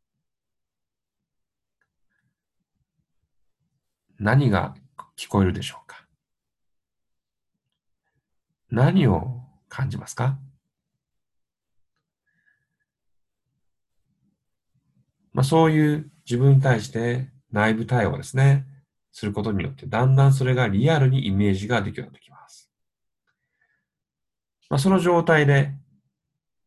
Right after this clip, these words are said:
皆さんも普段、まあ、生活をすることによって、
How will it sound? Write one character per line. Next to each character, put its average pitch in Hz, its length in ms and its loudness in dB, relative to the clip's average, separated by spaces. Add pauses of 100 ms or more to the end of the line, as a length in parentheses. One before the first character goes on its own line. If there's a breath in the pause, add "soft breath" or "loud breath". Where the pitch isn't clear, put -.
(920)
皆 110 160 0
さ 92 160 -2
ん 87 80 -8
も 127 360 -2
普 98 100 -4
段、 - 260 -6 (260)
ま - 60 -14
あ、 - 40 -10
生 98 260 2
活 98 260 -4
を 95 60 -2
す 98 120 -8
る 98 80 0
こ 98 120 -6
と 95 100 -2
に 87 80 -6
よ 90 100 -4
っ - 120 -16
て、 135 300 2